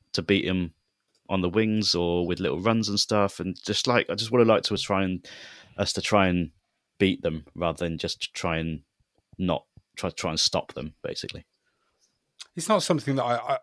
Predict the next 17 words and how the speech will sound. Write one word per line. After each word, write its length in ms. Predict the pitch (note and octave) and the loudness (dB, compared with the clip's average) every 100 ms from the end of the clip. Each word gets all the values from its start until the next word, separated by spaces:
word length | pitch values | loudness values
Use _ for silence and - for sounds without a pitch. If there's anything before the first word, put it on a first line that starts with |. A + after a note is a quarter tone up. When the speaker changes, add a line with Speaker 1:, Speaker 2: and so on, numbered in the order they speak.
| _ _ _ _ _ _ _ | _ _ _ _ _ _ _
Speaker 2:
I 80 | C3+ | 0
necessarily 560 | C3 C3 - C3 A#2+ A2+ | 2 2 4 8 8 6
think 300 | - B2 - _ | -2 -6 -8 _
that 120 | B2+ A#2 | -8 -2
John 220 | B2 A#2+ | -2 2
Brady 340 | A#2+ A#2+ A#2 | 2 2 0
has 100 | A#2 | -4
done 180 | - B2 | 2 2
an 100 | A#2+ | 4
awful 300 | A#2+ A2+ - | 0 -2 -2
lot 280 | A#2+ C3+ - - | 4 6 4 0
of 400 | F2+ F2+ - - _ _ _ _ _ _ - | -10 -10 -18 -20 _ _ _ _ _ _ -6
with 180 | G#2+ G2+ | -2 0
that 200 | G2 G2 | -2 -4
in 100 | F#2+ | -6
his 240 | G2 - | -4 -6
time. 520 | - G2+ F#2 F2+ F#2+ | -4 -4 -4 -8 -14